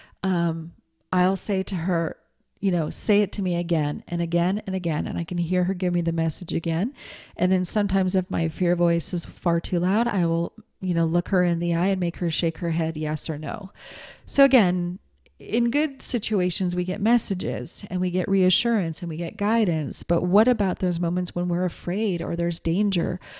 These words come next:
When we have a relationship with this aspect of ourselves, with this clairaudience, um, we can get help in those really scary moments, right? When my son was hospitalized when he was three years old,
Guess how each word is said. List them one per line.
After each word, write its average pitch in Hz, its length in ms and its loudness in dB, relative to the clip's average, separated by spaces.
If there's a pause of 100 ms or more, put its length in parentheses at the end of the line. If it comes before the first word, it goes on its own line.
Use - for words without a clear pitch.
(320)
When 185 120 0
we 208 120 0
have 196 240 2
a 208 40 0
relationship 190 760 2
with 180 100 0
this 175 220 0
aspect 170 480 -2
of 165 160 0
ourselves, 175 800 0
with 180 100 -2
this 165 200 -6
clairaudience, 180 1080 -2 (340)
um, 165 320 0
we 196 140 4
can 226 200 0
get 240 180 0
help 208 340 0
in 202 60 -2
those 190 240 0
really 175 200 0
scary 185 400 -2
moments, 208 680 -2 (1000)
right? 214 220 2 (280)
When 185 100 -6
my 185 120 0
son 208 240 -2
was 196 140 2
hospitalized 180 760 0
when 170 120 -2
he 170 100 0
was 165 120 -4
three 170 200 0
years 190 240 4
old, 208 320 6